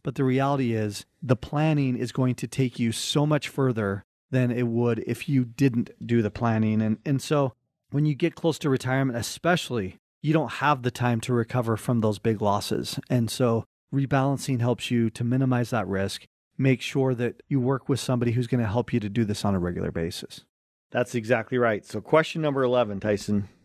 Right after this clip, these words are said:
Speaker 2: true or false? I like true or false questions.
Speaker 1: <laughs>
Speaker 2: It's one or the other.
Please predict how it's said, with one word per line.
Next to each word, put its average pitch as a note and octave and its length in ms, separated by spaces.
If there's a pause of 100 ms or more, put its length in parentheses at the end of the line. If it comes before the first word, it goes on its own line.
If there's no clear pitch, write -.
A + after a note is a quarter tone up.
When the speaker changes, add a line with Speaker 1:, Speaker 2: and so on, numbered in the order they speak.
(120)
Speaker 2:
true D#3+ 140
or D3+ 60
false? - 520 (360)
I A2+ 60
like A2 200
true F#2 160
or E2 40
false - 300
questions. - 460 (240)
Speaker 1:
<laughs> E3+ 100 (340)
Speaker 2:
It's D3+ 100
one D#3 140
or D3+ 80
the B2+ 140
other. G2 240